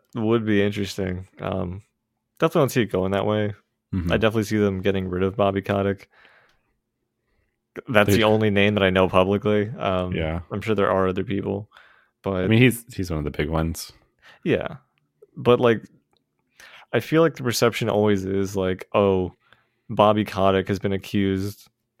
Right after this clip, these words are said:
Speaker 1: and, like, rightly so, of, like, all these things. But,
Speaker 2: Uh-huh.
Speaker 1: like, old leadership kept him on, and now that we have a change of regime,
Speaker 2: Right.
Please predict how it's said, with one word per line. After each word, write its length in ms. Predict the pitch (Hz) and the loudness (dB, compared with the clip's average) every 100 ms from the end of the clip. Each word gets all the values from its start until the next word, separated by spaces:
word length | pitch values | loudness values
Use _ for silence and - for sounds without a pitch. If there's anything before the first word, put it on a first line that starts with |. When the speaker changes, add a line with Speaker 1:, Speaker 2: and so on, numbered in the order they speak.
| - | -6
Speaker 1:
and, 140 | 143 127 | -2 2
like, 160 | 107 | 2
rightly 380 | 104 107 101 95 | 4 4 4 0
so, 280 | - 104 92 | 0 0 2
of, 120 | 90 | 0
like, 180 | 95 - | -2 2
all 140 | 101 | 0
these 220 | 90 95 | 0 -4
things. 480 | - 135 98 92 95 _ _ _ _ _ - | -2 0 0 -4 -10 _ _ _ _ _ -6
But, 100 | 107 | 0
Speaker 2:
Uh-huh. 80 | 95 | 2
Speaker 1:
like, 180 | 92 - - | 0 -2 -2
old 160 | 107 | 0
leadership 340 | 107 104 101 - | 2 0 -4 -4
kept 220 | 101 95 | -8 -4
him 120 | 92 | -2
on, 200 | 92 92 | 0 0
and 100 | 92 | 0
now 200 | 98 101 | 2 2
that 100 | 95 | 2
we 100 | 98 95 | -4 -2
have 160 | 92 | -4
a 40 | 101 | -4
change 440 | - 107 110 95 | -4 -2 -4 -4
of 140 | 92 | -4
regime, 640 | 95 90 101 110 98 87 90 _ _ _ _ _ | -6 -4 -2 0 0 -2 -6 _ _ _ _ _
Speaker 2:
Right. 260 | - 82 | 4 4